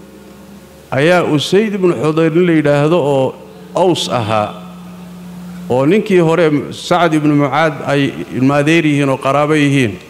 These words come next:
ayaa soo booda wuxuu yidhi, "Munaafiq baa tahay," buu yidhi.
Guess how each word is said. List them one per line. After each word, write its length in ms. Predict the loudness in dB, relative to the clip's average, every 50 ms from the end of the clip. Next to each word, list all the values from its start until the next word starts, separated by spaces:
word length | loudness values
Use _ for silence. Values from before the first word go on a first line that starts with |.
| -20 -20 -20 -20 -20 -20 -20 -20 -20 -20 -10 -4
ayaa 260 | 0 2 2 2 2 2
soo 220 | 2 2 2 4
booda 260 | 4 2 2 4 4 4
wuxuu 280 | 4 4 4 4 2 2
yidhi, 120 | 2 0 -4 -14 -20 -20 -20 -20 -20 -20 -20 -20 -20 -20 -20 -20 -20 -20 -20 -20 -20 -20 -20 -20 -20 -16 -8
"Munaafiq 540 | -4 -2 0 2 2 2 0 0 0 -2 0
baa 140 | 0 0 0
tahay," 220 | 2 0 0 0 0
buu 120 | -2 -4
yidhi. 140 | -8 -10